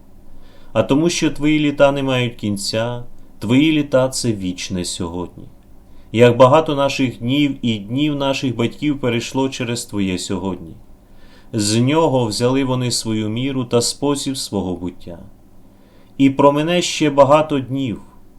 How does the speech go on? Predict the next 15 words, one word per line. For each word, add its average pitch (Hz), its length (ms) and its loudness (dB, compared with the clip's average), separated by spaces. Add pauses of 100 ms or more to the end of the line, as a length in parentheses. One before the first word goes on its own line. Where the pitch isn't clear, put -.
(120)
і 117 140 0
візьме 131 440 2
з 135 100 -4
нього 135 260 0
також 120 480 -2
міру 123 400 -2
та 107 160 -2
спосіб 95 500 -4
свого 87 320 -6
буття. 85 460 -12 (760)
А 107 140 6
ти 151 360 0
завжди 117 520 0
той 107 220 -4
самий. 87 500 -6